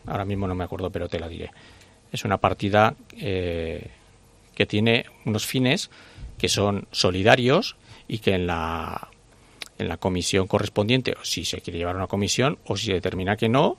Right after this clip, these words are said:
pues entonces veremos con qué, qué bases tienen para ver a qué, a qué tipo de asociaciones se, se va a dar o subvencionar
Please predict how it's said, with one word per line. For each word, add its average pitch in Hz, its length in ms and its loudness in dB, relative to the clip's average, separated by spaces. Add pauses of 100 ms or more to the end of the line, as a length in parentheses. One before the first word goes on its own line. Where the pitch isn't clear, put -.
(400)
pues - 220 -2
entonces 87 380 -2
veremos 104 460 2
con 87 260 -2
qué, 101 420 0
qué 101 140 2
bases 101 380 2
tienen 120 440 0 (200)
para 82 220 0
ver 85 260 -4 (100)
a 101 100 -2
qué, 104 540 2
a 120 100 2
qué - 100 -4
tipo 120 260 2
de 113 80 4
asociaciones 110 760 -2 (680)
se, 92 840 4
se - 160 0
va 92 360 4
a - 140 0
dar 98 260 2 (100)
o 98 340 2
subvencionar 98 580 0